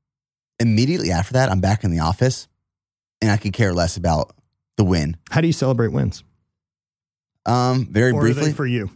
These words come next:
Speaker 1: For, no, it's, to be honest, like, they're very brief. It's pull everyone in. "Hey guys, good work.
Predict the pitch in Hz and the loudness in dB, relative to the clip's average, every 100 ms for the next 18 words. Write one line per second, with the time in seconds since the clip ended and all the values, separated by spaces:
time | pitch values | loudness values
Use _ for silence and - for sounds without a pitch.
0 | _ _ _ _ _ - 127 123 - - | _ _ _ _ _ -4 0 0 -2 0
1 | 139 226 185 - - - _ _ _ _ | 0 0 -2 -4 -8 -14 _ _ _ _
2 | _ _ _ _ _ _ _ _ _ _ | _ _ _ _ _ _ _ _ _ _
3 | _ _ _ 131 117 104 110 156 - 127 | _ _ _ -2 0 2 2 0 -2 0
4 | 90 87 - _ _ _ _ _ _ _ | 0 -4 -14 _ _ _ _ _ _ _
5 | _ _ _ _ _ _ _ _ _ _ | _ _ _ _ _ _ _ _ _ _
6 | _ 98 98 90 101 104 104 87 82 50 | _ -2 -2 0 0 2 0 0 -2 -4
7 | - _ _ _ _ _ - 95 85 - | -8 _ _ _ _ _ -2 -2 -2 0
8 | 117 110 113 104 107 113 127 107 - _ | 2 2 2 2 2 2 0 -4 -16 _
9 | _ _ _ _ 101 95 90 92 110 101 | _ _ _ _ -2 0 -2 0 0 2
10 | 104 123 - | 2 0 -2